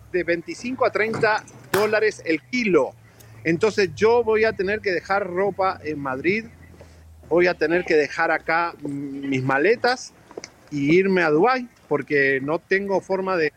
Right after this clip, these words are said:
o sea, no voy a pagar mil cuatrocientos dólares para ir a Dubái con mis maletas y después volver y pagar otros mil cuatrocientos dólares,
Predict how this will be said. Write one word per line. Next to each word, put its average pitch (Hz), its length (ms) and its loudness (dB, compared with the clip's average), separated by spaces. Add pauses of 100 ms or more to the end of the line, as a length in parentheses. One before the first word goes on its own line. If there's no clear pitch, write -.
o - 40 -20
sea, 156 80 -2
no 180 120 -2
voy 196 120 0
a 185 100 0
pagar 175 240 0
mil 196 180 -2
cuatrocientos 180 640 -6
dólares 185 380 -2 (340)
para 165 320 0
ir 254 220 0
a 247 80 2
Dubái 214 420 0 (340)
con 220 180 0
mis 226 140 -4
maletas 214 440 0
y 196 60 -4
después 208 360 2
volver 226 680 2
y 175 80 -12
pagar 208 360 -2
otros 202 260 -4
mil 233 260 -6
cuatrocientos 208 640 -4
dólares, 220 400 0